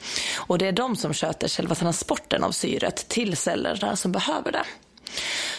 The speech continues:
För att hemoglobinet ska fungera krävs järn. Om nivåerna är låga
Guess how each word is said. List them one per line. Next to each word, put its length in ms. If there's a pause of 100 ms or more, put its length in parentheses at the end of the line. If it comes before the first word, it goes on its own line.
(100)
För 280
att 140
hemoglobinet 920
ska 200
fungera 720
krävs 500
järn. 560 (680)
Om 160
nivåerna 640 (120)
är 140
låga 400